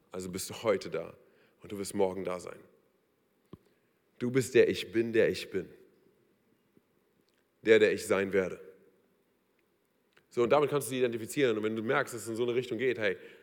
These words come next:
diese Lüge rauskicken. Amen? Okay, dritte Lüge.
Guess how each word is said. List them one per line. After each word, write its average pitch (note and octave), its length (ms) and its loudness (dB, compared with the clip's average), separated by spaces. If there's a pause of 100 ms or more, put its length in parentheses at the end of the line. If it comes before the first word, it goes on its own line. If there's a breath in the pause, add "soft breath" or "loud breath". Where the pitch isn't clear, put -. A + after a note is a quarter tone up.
(100)
diese A2+ 120 0
Lüge A2+ 240 6
rauskicken. G#2 520 2 (520)
Amen? F3+ 300 10 (1200 loud breath)
Okay, D3 300 8
dritte D3+ 220 6
Lüge. G2+ 220 0